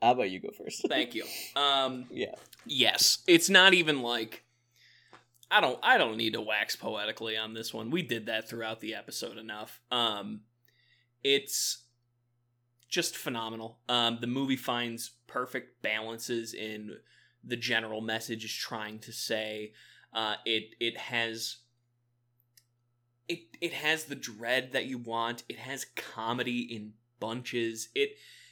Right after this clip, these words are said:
Speaker 2: it just, it just does a lot of things right. And then on top of that, it's not just, i-, it's not just, like, a horror touchstone,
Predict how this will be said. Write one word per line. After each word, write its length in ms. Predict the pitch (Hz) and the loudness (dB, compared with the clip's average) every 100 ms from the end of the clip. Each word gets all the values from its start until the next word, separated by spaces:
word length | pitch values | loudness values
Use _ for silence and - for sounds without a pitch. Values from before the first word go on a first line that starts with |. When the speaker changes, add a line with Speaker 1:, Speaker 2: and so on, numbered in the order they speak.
| _ | _
Speaker 2:
it 260 | 175 170 - | -4 -4 -4
just, 440 | 196 214 214 - - _ _ _ _ _ _ _ _ _ | -6 -4 -6 -10 -14 _ _ _ _ _ _ _ _ _
it 160 | 160 156 | -6 -2
just 320 | 208 208 - | -2 -4 -2
does 240 | - 131 120 | 4 4 4
a 60 | |
lot 360 | 110 107 107 110 | -2 -2 -2 -2
of 80 | 110 | -4
things 340 | 113 90 - | -8 -8 -8
right. 280 | 107 82 - - | -4 -4 -4 0
And 240 | 160 160 | 0 4
then 120 | 170 | 6
on 220 | 196 160 | 6 4
top 380 | 143 - 135 123 | 0 0 0 0
of 160 | 107 95 | -2 -6
that, 340 | - - - - | -4 -4 -8 2
it's 320 | 127 120 - - - | 4 4 0 -8 -2
not 220 | 143 156 | 4 4
just, 240 | 160 170 170 170 | 4 0 0 -4
i-, 40 | |
it's 320 | 202 220 214 | -2 0 0
not 260 | 196 285 359 | 2 2 2
just, 300 | 254 233 - | 2 2 2
like, 360 | 165 127 - - _ _ _ | 2 2 -2 -16 _ _ _
a 80 | 131 | 0
horror 480 | - - 117 135 170 | 0 0 0 2 0
touchstone, 720 | - 202 - - 214 214 220 | -2 -4 -4 -4 -4 -4 -8